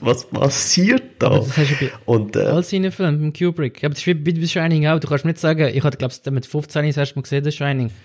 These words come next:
Speaker 2: Dass du
Speaker 1: Mhm.
Speaker 2: den damals geil
Speaker 1: Mhm.
Speaker 2: gefunden hast, dachte ich, was ist das? Der hat doch gesagt, das ist der Horrorfilm, voll geil. Und dann ich so,
Speaker 1: Mhm.
Speaker 2: was, was
Speaker 1: Mhm.
Speaker 2: ist das? Und das braucht einfach Jahre, dann musst du wieder schauen und wieder und wieder und dann merkst du langsam,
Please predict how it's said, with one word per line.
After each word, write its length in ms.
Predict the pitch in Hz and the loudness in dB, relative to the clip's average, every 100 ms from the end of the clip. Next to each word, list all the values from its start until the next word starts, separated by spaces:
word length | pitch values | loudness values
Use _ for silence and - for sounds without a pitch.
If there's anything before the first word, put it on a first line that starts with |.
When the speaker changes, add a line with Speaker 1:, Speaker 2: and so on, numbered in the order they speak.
| - - | -10 0
Speaker 2:
Dass 140 | 123 | 2
du 80 | 107 | 4
Speaker 1:
Mhm. 40 | |
Speaker 2:
den 80 | 113 | 2
damals 260 | 139 135 110 | 4 2 2
geil 200 | 107 - | 2 4
Speaker 1:
Mhm. 40 | |
Speaker 2:
gefunden 220 | 110 190 160 | 2 2 -2
hast, 100 | 120 | -4
dachte 120 | - | -6
ich, 40 | |
was 140 | 110 - | -8 -6
ist 260 | 156 - | -6 -4
das? 240 | 131 - - _ | -6 -8 -12 _
Der 80 | 127 | -6
hat 100 | 127 | -4
doch 140 | 139 147 | -2 -2
gesagt, 240 | 165 127 | 0 -2
das 120 | 127 | 0
ist 160 | 135 143 | -2 2
der 180 | 143 135 | 2 2
Horrorfilm, 560 | 147 160 165 139 120 | 2 0 2 0 0
voll 300 | - 143 160 | -4 -2 0
geil. 260 | 160 135 120 - - - | 0 -2 -4 -8 -10 0
Und 60 | |
dann 80 | 113 | 4
ich 40 | 110 | 4
so, 120 | 113 | 4
Speaker 1:
Mhm. 120 | 117 - | 2 -4
Speaker 2:
was, 160 | - | -2
was 140 | 110 101 | 0 2
Speaker 1:
Mhm. 100 | 113 | 2
Speaker 2:
ist 260 | 120 - | 0 -6
das? 300 | 151 120 - - _ _ _ | -8 -8 -10 -18 _ _ _
Und 140 | 120 131 | -8 -8
das 100 | - | -2
braucht 300 | 151 185 156 | 0 0 0
einfach 180 | 127 123 | -2 0
Jahre, 460 | 131 156 226 226 | 2 4 2 0
dann 140 | 135 139 | 0 0
musst 200 | 135 135 | 0 0
du 100 | 143 | 0
wieder 200 | 185 196 | 0 2
schauen 400 | 196 196 196 - | 4 4 2 0
und 240 | 143 131 | -2 0
wieder 320 | 170 190 196 | 0 0 0
und 180 | 147 131 | -2 2
wieder 260 | 160 175 160 | 2 0 -2
und 120 | 135 | 0
dann 120 | 156 | 2
merkst 220 | 160 175 | 2 0
du 60 | 196 | -2
langsam, 260 | 160 117 | -2 -4